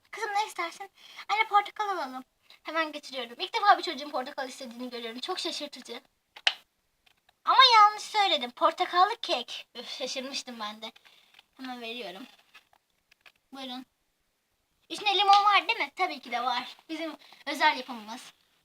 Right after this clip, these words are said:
Bir de ben şey alacaktım. Hmm, güzel bir yemek takımı alayım. Hemen veriyorum. Tepsisi de olsun mu yanında? Elbette olacak. Ay ben bugün bir duramıyorum ya. Çok sıkarlığım tuttu gene.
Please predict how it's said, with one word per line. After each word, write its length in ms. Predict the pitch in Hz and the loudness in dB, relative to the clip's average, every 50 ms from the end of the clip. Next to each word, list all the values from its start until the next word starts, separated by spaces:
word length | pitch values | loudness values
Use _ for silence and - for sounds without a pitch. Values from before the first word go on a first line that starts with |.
| _ _ _ _ _ _ _ _ _ _ _ _ _ _ _ _ _ _ _ _ _ _ _ 392 | _ _ _ _ _ _ _ _ _ _ _ _ _ _ _ _ _ _ _ _ _ _ _ -6
Bir 80 | 370 | 0
de 40 | 440 453 | 4 8
ben 240 | 440 415 415 415 403 | 10 10 10 8 2
şey 240 | 403 - 403 392 370 | -4 -4 0 2 2
alacaktım. 580 | 339 320 285 269 311 285 269 _ _ 269 247 | 2 2 -2 -4 -6 -6 -6 _ _ -18 -12
Hmm, 300 | 240 277 269 269 269 269 - _ | -10 -10 -8 -8 -10 -10 -12 _
güzel 320 | 330 381 339 403 370 381 | -6 2 6 8 8 8
bir 220 | 349 370 330 320 - | 6 2 -6 -6 -4
yemek 300 | 320 311 320 330 320 - | -2 0 0 0 -2 -4
takımı 360 | 330 - - 269 277 254 220 | -10 -10 -8 -6 -4 -4 -4
alayım. 300 | 226 226 233 240 254 240 _ _ _ _ _ _ _ _ _ _ _ - | -4 -6 -8 -8 -10 -12 _ _ _ _ _ _ _ _ _ _ _ -6
Hemen 320 | 285 294 294 294 285 277 | -2 2 2 2 2 2
veriyorum. 480 | 262 262 254 254 240 240 277 320 339 - _ _ _ _ _ _ _ _ _ _ _ _ _ _ - | -2 -2 -2 -2 -4 -2 -4 -4 -6 -6 _ _ _ _ _ _ _ _ _ _ _ _ _ _ -2
Tepsisi 420 | - 359 359 - - - - - | 0 0 0 0 -4 -8 -4 4
de 40 | 370 | 6
olsun 260 | 339 381 - - 427 | 6 6 6 2 -4
mu 60 | 392 | -4
yanında? 220 | 294 240 233 233 - _ _ _ _ - - | -4 -4 -4 -8 -12 _ _ _ _ 2 8
Elbette 480 | 277 359 440 494 494 440 440 - - 294 | 10 10 10 10 10 6 4 2 -4 -4
olacak. 440 | 262 254 247 220 214 254 247 240 - - _ _ _ _ _ _ _ _ _ _ _ _ _ _ _ _ _ _ _ _ _ _ _ _ _ _ _ _ _ _ _ _ _ _ _ _ _ _ _ _ _ _ _ _ _ _ _ _ _ _ _ - - - _ _ - - - - - - - - - - - - | -2 -2 -4 -4 -4 -4 -4 -4 -6 -14 _ _ _ _ _ _ _ _ _ _ _ _ _ _ _ _ _ _ _ _ _ _ _ _ _ _ _ _ _ _ _ _ _ _ _ _ _ _ _ _ _ _ _ _ _ _ _ _ _ _ _ -18 -18 -18 _ _ -2 -2 -2 2 0 0 0 0 -6 -8 -4 -4
Ay 100 | 302 285 | 4 6
ben 220 | 339 427 466 480 | 6 6 6 2
bugün 240 | 440 - 440 440 403 | -2 -4 -4 -6 -6
bir 120 | - - | -6 -8
duramıyorum 540 | - 349 349 403 494 480 453 427 415 392 359 | -6 4 4 4 4 6 4 2 2 2 2
ya. 160 | 349 349 359 | 2 0 0
Çok 180 | 359 - 370 - | 0 -2 -10 -10
sıkarlığım 440 | - - - - 320 311 320 339 339 | -10 -6 -2 -2 0 0 -2 -8 -12
tuttu 280 | - - _ _ - | -14 -18 _ _ -16
gene. 320 | - 269 262 254 254 277 | -14 -12 -10 -10 -10 -12